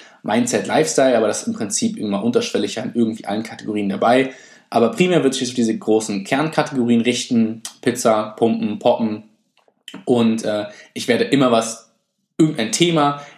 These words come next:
im Kontext zu diesen drei Themenbereichen nennen oder erklären oder auf irgendwas, etwas eingehen, auf Fragen, die ihr mir gestellt habt, die jetzt irgendwie auf Instagram reinkamen oder, oder, oder,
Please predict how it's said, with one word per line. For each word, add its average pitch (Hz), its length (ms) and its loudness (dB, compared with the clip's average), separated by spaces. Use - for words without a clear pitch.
im 113 140 0
Kontext 131 680 -2
zu 123 160 -4
diesen 113 240 -2
drei 104 200 -2
Themenbereichen - 580 -6
nennen 107 240 -8
oder - 300 -8
erklären 107 540 0
oder 101 340 -2
auf 110 180 -2
irgendwas, 117 340 2
etwas - 240 -4
eingehen, 117 260 0
auf 110 140 -8
Fragen, 110 360 2
die - 80 -4
ihr 104 60 -2
mir 104 100 -4
gestellt - 360 -2
habt, - 280 -14
die - 40 -2
jetzt 107 160 -4
irgendwie 101 220 -6
auf - 180 -10
Instagram 110 340 0
reinkamen 104 480 -4
oder, - 240 -2
oder, - 180 -2
oder, 135 360 2